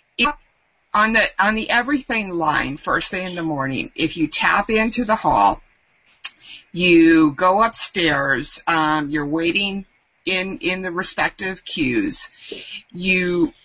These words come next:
run to the, um, you, and you're running to the s-, the sales pavilion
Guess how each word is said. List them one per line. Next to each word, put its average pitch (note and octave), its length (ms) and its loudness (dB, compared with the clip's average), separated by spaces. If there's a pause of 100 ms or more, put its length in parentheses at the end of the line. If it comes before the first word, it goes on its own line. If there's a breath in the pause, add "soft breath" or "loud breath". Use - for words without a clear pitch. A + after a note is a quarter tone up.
(140)
run G#3 440 2
to B3+ 220 0
the, F3 400 2
um, E3 540 2 (400)
you, F#3+ 220 -4
and F#3+ 180 0
you're F#3 120 4
running A3 320 2
to A3 120 -2
the F#3+ 80 -4
s-, - 180 -4
the F#3 300 -2
sales F3 460 -2
pavilion C#3 800 -2